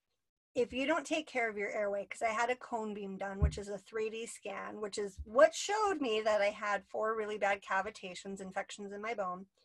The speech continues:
But that also showed that my airway was really narrow, and that when you have a narrow airway,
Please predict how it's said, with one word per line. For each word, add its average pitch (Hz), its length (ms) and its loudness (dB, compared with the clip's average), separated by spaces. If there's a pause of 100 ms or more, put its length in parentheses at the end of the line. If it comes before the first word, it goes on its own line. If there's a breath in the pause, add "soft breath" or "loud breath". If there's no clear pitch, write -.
(520 loud breath)
But 226 160 -4
that - 180 6
also 381 400 4
showed 208 380 2
that 208 180 0
my 208 320 -6
airway 262 460 0
was 196 240 -6
really 196 260 -6
narrow, 214 640 -4
and 208 240 -6
that 208 300 0 (200)
when 214 200 -4
you 214 120 -2
have 220 200 -2
a 214 60 -4
narrow 202 460 -2
airway, 202 600 0